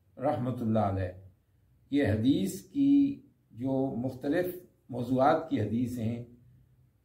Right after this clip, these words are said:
आप रहमतुल्लाह अलैह ने जमा किया और बड़ी जामे किताब है, इसे अपने मुताले में रखें। ये मुकम्मल है,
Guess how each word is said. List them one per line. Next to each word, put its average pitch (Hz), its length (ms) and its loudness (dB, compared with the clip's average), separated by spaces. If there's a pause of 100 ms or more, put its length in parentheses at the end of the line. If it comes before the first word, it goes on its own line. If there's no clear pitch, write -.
(100)
आप 123 300 0
रहमतुल्लाह 113 640 -2
अलैह 113 220 0
ने 110 260 -2
जमा 131 260 -6
किया 135 300 -2
और 123 200 2
बड़ी 127 260 0
जामे 143 380 -2
किताब 117 400 0
है, 113 420 -4 (240)
इसे 135 260 -2
अपने 123 400 -4
मुताले 113 420 -2
में 131 120 -2
रखें। 117 340 -4
ये 120 220 -4
मुकम्मल 131 540 -2
है, 110 380 -2